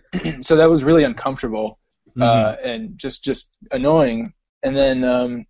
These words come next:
Speaker 1: as it went on, like, it, it does, it really does render some situations, like, quite tense, and, and you're like, "Oh, these are real problems," um, that, that they would have that aren't talked about. But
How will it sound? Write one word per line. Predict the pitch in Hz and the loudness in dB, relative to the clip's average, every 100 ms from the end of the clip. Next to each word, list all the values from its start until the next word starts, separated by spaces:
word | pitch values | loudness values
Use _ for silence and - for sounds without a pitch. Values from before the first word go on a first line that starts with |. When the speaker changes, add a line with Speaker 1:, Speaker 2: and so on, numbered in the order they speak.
| - | -2
Speaker 1:
as | 175 | 2
it | 214 | 2
went | 185 147 | 2 0
on, | 135 143 143 139 - | 2 2 2 -4 -6
like, | 127 120 | -6 -6
it, | 147 - | -12 -14
it | 139 151 | -6 -4
does, | 147 147 127 - | 2 2 2 -6
it | 143 | -4
really | 147 160 | 0 0
does | 139 123 | 0 -4
render | 120 127 127 123 | -6 -8 -6 -6
some | 120 123 120 110 _ _ _ _ 113 - _ _ - | -8 -12 -14 -16 _ _ _ _ -18 -18 _ _ -20
situations, | - 131 123 127 120 - 226 - _ | -12 -8 -4 -4 -4 -8 -12 -14 _
like, | 117 110 _ _ _ _ | -8 -8 _ _ _ _
quite | - 135 - | 2 2 0
tense, | 123 120 120 120 | -10 -10 -10 -8
and, | 117 110 | -8 -10
and | - 113 110 - | -8 -8 -6 -6
you're | 123 | -2
like, | 117 175 | 0 4
"Oh, | 180 | 4
these | 143 147 | 4 4
are | 135 | 2
real | 120 127 | 2 0
problems," | - 113 110 110 110 - - _ _ _ _ | -2 -2 -2 -4 -10 -14 -20 _ _ _ _
um, | 113 110 110 | -2 -2 -2
that, | 113 - _ _ | -4 -6 _ _
that | 117 110 | -8 -4
they | 120 | -2
would | 113 | -2
have | - 117 110 107 | -2 0 0 -2
that | 113 | -4
aren't | 110 104 | -4 -6
talked | - 110 104 | -4 -4 -4
about. | 117 117 107 - | -8 -4 -4 -4
But | 127 113 | -6 -8